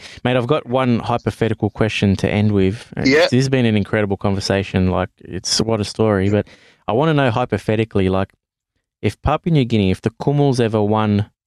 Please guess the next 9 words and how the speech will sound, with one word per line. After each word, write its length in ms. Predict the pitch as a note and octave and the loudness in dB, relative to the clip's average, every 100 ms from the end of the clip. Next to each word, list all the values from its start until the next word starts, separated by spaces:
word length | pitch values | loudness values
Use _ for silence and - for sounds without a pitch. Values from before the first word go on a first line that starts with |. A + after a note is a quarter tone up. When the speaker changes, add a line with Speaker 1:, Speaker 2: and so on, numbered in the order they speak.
| _ | _
Speaker 1:
the 100 | F#2+ | 0
Rugby 260 | G2 G2 G2 | 0 0 2
League 240 | G2 G2 | 2 0
World 260 | G2 F2+ - | -2 -2 -4
Cup, 260 | G2 D#2+ _ _ _ _ _ _ _ - | -4 -4 _ _ _ _ _ _ _ -2
what 220 | B2 C3+ | 0 2
would 120 | C3+ | 0
happen? 480 | G2+ G#2 G#2+ F#2+ F2+ | -2 -4 -2 -2 -2
Like, 180 | G2 | -4